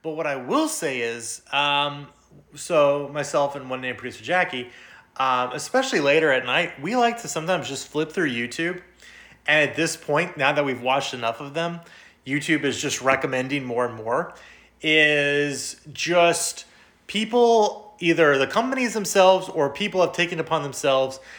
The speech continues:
to basically make highlight reels of different characters of shows. Um, like, there's one that's just, like,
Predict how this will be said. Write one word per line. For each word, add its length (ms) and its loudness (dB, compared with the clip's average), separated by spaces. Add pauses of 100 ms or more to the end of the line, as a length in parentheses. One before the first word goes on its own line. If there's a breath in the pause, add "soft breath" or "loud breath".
(120)
to 100 -10
basically 500 2
make 480 2 (280 soft breath)
highlight 540 4
reels 500 -2 (460 soft breath)
of 640 4
different 320 0
characters 460 0
of 120 -4
shows. 680 -2 (480 soft breath)
Um, 560 4
like, 220 2
there's 300 2
one 440 -2
that's 320 2
just, 460 -6
like, 360 -6